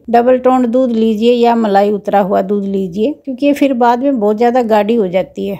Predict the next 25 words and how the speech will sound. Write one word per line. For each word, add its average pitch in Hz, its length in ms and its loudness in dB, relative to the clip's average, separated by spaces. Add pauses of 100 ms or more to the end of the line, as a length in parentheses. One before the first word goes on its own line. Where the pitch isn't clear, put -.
(140)
दूध 262 340 4
में 254 260 2
उबाल 226 420 2
आने 202 260 -4
देंगे, 208 360 -4 (340)
तब 262 180 0
तक 285 180 0
ये 277 120 2
मखाने 240 480 0
हम 269 220 0
पीस 233 260 -4
लेते 220 300 0
हैं 247 220 0
क्योंकि 240 300 -4
ठंडे 226 320 2
हो 220 200 0
चुके 202 300 -6
हैं। 247 200 -2 (220)
इनको 233 400 0
मिक्सिंग 220 400 0
जार 190 220 0
में 214 180 -6
डाल 185 200 0
लेते 190 340 -6
हैं, 226 200 -6